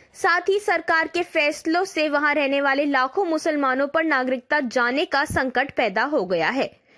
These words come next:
इस दौरान सोरोस ने कई राष्ट्रीय अध्यक्षों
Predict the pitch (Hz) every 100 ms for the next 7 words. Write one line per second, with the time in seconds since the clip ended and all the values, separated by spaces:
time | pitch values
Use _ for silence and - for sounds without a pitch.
0 | - _ - 330 330 339 330 349 349 320
1 | 330 330 330 320 311 349 302 277 - 320
2 | 294 247 285 - - 294